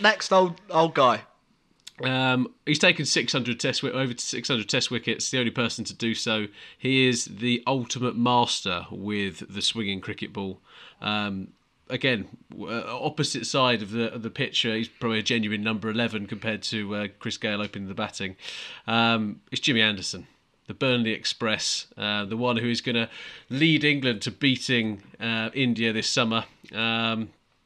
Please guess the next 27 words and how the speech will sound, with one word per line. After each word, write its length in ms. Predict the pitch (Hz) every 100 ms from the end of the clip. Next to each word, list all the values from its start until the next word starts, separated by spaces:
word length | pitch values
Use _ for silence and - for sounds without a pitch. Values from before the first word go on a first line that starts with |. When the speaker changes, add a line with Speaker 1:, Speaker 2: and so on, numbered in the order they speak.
| _ _ _ - 135 - _ -
Speaker 2:
I, 80 | 139 - - 123
I 60 |
don't 180 | 123 147
think 120 | 143
I 40 | 127
need 140 | 131
to 60 | -
justify 460 | 151 - 120 98
him. 80 | 90
He 160 | 131 131
is, 120 | 110
he 180 | 117 139
is 220 | 117 117
the 160 | 151 151
best 420 | - 135 - -
seam 300 | - 143 120
bowler 320 | 120 113 110
of 280 | - 120 113
all 160 | 113
time. 440 | 107 127 117 95 95 _ _ _ -
Um, 400 | 104 104 104 95 -
Speaker 1:
I, 300 | 190 208 - - - -
yeah, 200 | 156 113
I 40 |
mean, 100 | 143
I 140 | 175 180
think 340 | 202 175 -